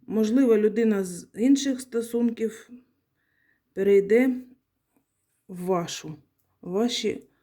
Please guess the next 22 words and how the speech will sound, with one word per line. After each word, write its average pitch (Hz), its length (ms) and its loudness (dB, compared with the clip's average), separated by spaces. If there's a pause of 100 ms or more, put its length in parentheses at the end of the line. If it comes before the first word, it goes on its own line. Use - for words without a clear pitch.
(220)
особисті 190 680 -2
відношення. 170 680 -4 (300)
А 196 120 -4
тучі 277 460 2
тут 220 240 -4
можуть 226 380 0
бути, 208 420 0 (960)
за 247 180 2
хмарами 247 640 4 (360)
схована 226 600 -2
якась 208 560 -2 (140)
або 196 240 0
тайна, 226 640 2
або 185 320 0
якісь 190 540 -2
недомовки. 185 880 -2 (460)
Чи 220 160 -4
будуть 247 380 2
ці 233 100 -2
стосунки 233 560 4
легкі, 226 520 2
подивитись. 190 960 0